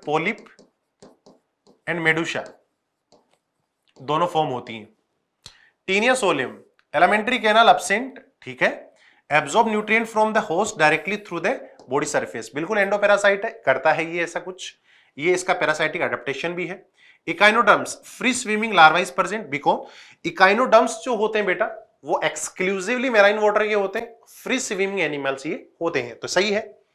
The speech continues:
Nereis, parapodia are present, बिल्कुल लोकोमोटरी ऑर्गन इनके अंदर parapodia होते हैं, which helps in crawling, but ये क्राउलिंग में नहीं, ये इसको स्विमिंग में हेल्प करते हैं, तो क्राउलिंग की वजह से गलत हो गया और हमसे गलत ही पूछा गया है, तो ऑप्शन नंबर कौन सा चला जाएगा? फोर्थ।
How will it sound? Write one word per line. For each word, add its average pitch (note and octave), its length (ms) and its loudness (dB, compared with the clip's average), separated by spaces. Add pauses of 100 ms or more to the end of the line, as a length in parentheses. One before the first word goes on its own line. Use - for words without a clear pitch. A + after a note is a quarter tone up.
(500)
Nereis, G3+ 540 2 (340)
parapodia A3+ 560 4
are B3+ 140 -6
present, E3 380 2
बिल्कुल F3 340 -2
लोकोमोटरी G#3+ 520 0
ऑर्गन A3 300 2
इनके A3 220 -2
अंदर A3+ 140 -2
parapodia F3 520 2
होते F#3+ 280 -4
हैं, G#3 180 -8 (680)
which A3 180 -2
helps A3+ 280 6
in B3+ 180 -2
crawling, D3+ 360 4 (100)
but F3+ 140 -2
ये A#3+ 80 -2
क्राउलिंग F#3+ 480 2
में A3 160 -2
नहीं, C3+ 180 -4 (200)
ये D#3+ 60 -2
इसको F3+ 200 -6
स्विमिंग G3+ 480 -2
में A3+ 80 0
हेल्प D#3+ 240 -4
करते A2+ 260 -6
हैं, G#2+ 80 -16 (180)
तो C3 60 -12
क्राउलिंग F3 420 0
की G#3 60 -10
वजह E3+ 180 -2
से - 320 -6 (540)
गलत F3+ 260 2
हो G3 100 0
गया A3 120 -2
और A3+ 60 0
हमसे A3 220 -2
गलत F#3+ 280 0
ही F#3 80 -10
पूछा D#3+ 280 -4
गया B2+ 180 -2
है, G#2+ 60 -6
तो B2+ 120 -6
ऑप्शन D#3+ 240 -6
नंबर D#3+ 200 -6
कौन D#3+ 140 -4
सा D#3+ 80 -6
चला D#3 200 0
जाएगा? D3 260 -2
फोर्थ। - 600 -12